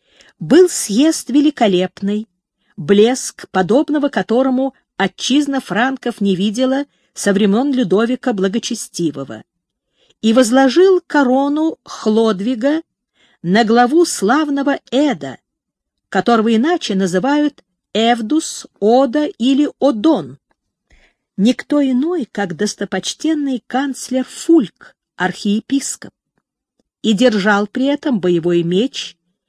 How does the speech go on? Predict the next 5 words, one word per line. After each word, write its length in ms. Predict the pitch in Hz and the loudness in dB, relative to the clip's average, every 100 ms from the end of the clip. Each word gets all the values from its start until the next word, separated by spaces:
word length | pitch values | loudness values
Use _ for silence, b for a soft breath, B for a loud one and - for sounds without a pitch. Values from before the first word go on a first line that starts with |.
| _ _ | _ _
брат 500 | 156 185 190 196 262 - | -4 0 2 2 -2 -2
нового 440 | 254 285 277 269 | 0 0 0 -2
государя, 720 | 226 262 269 214 262 262 262 - _ _ _ _ | -2 -2 -2 0 0 0 -4 -10 _ _ _ _
отныне 720 | 196 196 - 254 370 339 330 - | -4 -2 0 2 2 2 0 -2
граф 340 | 175 202 311 | -4 -2 -2